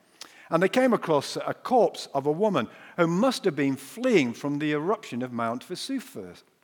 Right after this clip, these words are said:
Vesuvius, but was caught in the, the rain of hot ashes. And, and the woman's hand, remarkably, still clutched her jewels, which were preserved in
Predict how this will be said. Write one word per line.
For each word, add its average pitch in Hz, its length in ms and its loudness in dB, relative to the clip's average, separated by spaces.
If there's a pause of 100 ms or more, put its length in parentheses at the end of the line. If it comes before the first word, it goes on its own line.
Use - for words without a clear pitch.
(120)
Vesuvius, - 600 -12 (500)
but 165 80 -8
was 175 160 -6
caught 240 320 -2
in 127 80 -2
the, 135 140 -2
the 151 160 -10
rain 165 400 -2
of 117 100 -14
hot - 200 -16
ashes. - 520 -14 (720)
And, 180 180 0
and 185 100 2
the 202 60 2
woman's 320 300 -4
hand, 110 540 -4
remarkably, 147 580 -6 (340)
still 247 420 -6
clutched - 840 -8 (160)
her 170 120 -10 (120)
jewels, - 1040 -8 (640)
which 170 260 -6
were 175 120 -6
preserved 160 760 -8
in 139 120 -8